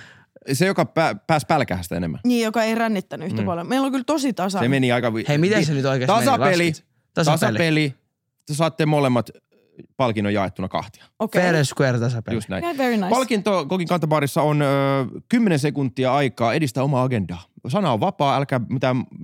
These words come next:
Speaker 1: brändejä mainostako, mutta te voitte mainostaa, mitä taas teillä on tulossa, tai, tai sana on vapaa, voitte sanoa mitä vaan haluatte. Ja nyt se on viisi sekuntia per nuppi, koska me jaetaan se kahtia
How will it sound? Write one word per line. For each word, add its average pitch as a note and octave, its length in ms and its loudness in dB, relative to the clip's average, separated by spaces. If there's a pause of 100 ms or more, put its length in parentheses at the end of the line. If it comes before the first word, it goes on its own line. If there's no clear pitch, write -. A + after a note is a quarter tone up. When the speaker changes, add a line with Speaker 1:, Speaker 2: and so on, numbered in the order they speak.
(120)
Speaker 1:
brändejä A#2 360 2
mainostako, F2+ 480 -2
mutta C#3+ 220 -2
te D#3+ 40 0
voitte F3 220 -2
mainostaa, E3+ 420 0
mitä D#3+ 160 0
taas D#3 180 0
teillä D3+ 120 -2
on C#3+ 60 -4
tulossa, D3 360 0
tai, C#3+ 280 0
tai E3+ 200 0
sana A#3 220 0
on F#3+ 80 2
vapaa, G#3+ 240 2
voitte G3+ 180 -2
sanoa G#3+ 180 2
mitä G#3+ 140 0
vaan G#3+ 120 2
haluatte. D3 360 0 (220)
Ja D3 60 2
nyt G#3+ 160 4
se G#3+ 80 2
on G3+ 80 2
viisi A3+ 220 2
sekuntia G#2+ 520 -2 (260)
per A2+ 140 0
nuppi, G#2+ 320 -4
koska G#2 260 -8
me A#2 120 0
jaetaan G#2+ 280 0
se G#2+ 60 -4
kahtia G#2 420 -4